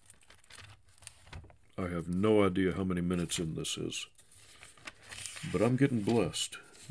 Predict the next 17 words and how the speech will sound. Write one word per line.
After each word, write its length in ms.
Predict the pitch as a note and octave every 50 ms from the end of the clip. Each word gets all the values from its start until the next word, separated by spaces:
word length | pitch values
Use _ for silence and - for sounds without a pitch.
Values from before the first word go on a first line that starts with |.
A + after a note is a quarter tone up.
| - -
God 180 | G2 G2+ G2+ G2+
is, 240 | G2+ F2+ - - - -
God 240 | G2 G2 G2 G2+ F#2+
is 140 | F#2+ - -
helping 360 | G#2 F2+ - F2+ E2+ E2+ D#2+
us. 320 | - - - - - - - - - - - - - - - - - - - - - - - - - - - - - - - - - - - - - - - - - - - - - - -
You 120 | - F#2
can 200 | F2 - F#2 F2
hear 160 | D#2+ G2 G2+ G2
my 160 | F#2 F2+ E2+
pages 540 | - - G#2+ A2+ A#2+ A2 A2 A2+ A2 - -
here, 300 | C3 B2 B2+ B2 A#2+ A2 - -
Romans 560 | - F2+ F#2 G2+ A2 A2 A2 G#2 G#2 G2 - -
chapter 560 | - - A2 G#2 G2 - - - F#2 F2 E2+
eight. 460 | D#2+ C#2+ C#2+ - - - - - - - - - - - - - - - - - - - - - - - - - - - - _ - - - - - - - - - - -
Paul 240 | A2 G#2+ A2+ A#2
says 480 | A2 - C3 C3+ B2+ F2+ D#2 - - -